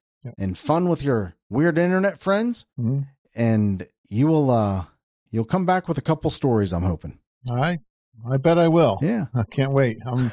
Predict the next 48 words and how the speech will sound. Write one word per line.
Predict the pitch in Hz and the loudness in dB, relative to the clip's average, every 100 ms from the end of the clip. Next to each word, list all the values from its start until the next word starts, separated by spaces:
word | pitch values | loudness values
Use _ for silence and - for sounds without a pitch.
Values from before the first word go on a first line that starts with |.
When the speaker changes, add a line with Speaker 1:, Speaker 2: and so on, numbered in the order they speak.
| - | -2
Speaker 2:
<laughs> | 151 - 175 - - 147 _ - _ - - - | -4 -2 -4 -4 -6 -6 _ -12 _ -14 -12 -2
Speaker 1:
my | 120 | 2
wife's | 131 143 - | 2 2 4
really | 143 | 4
excited | 135 - 143 139 | 4 2 2 4
about | 139 135 135 | 4 2 2
this | 139 | 0
trip | - 143 135 - | 0 0 -2 0
too. | 131 123 120 - 165 | 2 2 0 -6 -12
And | 120 101 98 98 | -4 -2 0 -2
she, | - - 113 | -6 -8 -8
she's | - 120 110 | -4 -2 -2
got | 120 117 | 0 2
a | 110 | 2
long | 113 120 | 2 4
list | 120 117 110 | 4 2 -2
of | |
things | 120 120 107 | -2 0 0
she | 127 | 0
wants | 117 110 | 2 2
to | 123 | -2
do. | 110 117 110 | 0 2 2
And | 92 92 _ _ _ _ _ _ _ | -2 -6 _ _ _ _ _ _ _
so | - 117 110 | 0 2 2
it's | 107 - | 0 0
a | 135 | 2
nice | 180 - | 2 2
long | 160 165 180 190 | 2 4 4 4
one. | 196 196 156 - _ _ _ _ _ _ _ _ _ | 4 2 0 -8 _ _ _ _ _ _ _ _ _
I'm | 98 | -4
excited. | 107 - 113 104 90 90 | -4 0 0 0 -2 -8
I | |
can't | - 123 110 | -4 -2 -2
wait | 113 107 - | -2 -4 -4
to | |
get | 110 110 | -6 -2
down | 117 110 110 104 | 0 2 2 0
and | 139 131 | 2 4
warm. | 113 151 208 113 92 - _ _ - | 4 4 4 4 0 -8 _ _ -4
Hopefully | 139 - 156 | -2 0 2
it'll | |
be | 135 123 | 2 4
nice | 131 - | 2 2
and | 131 | 2
warm | 117 139 131 | 2 4 2
in | 110 | 2
Florida. | 117 117 113 82 | 0 2 2 -2
It's | 95 - | -6 -8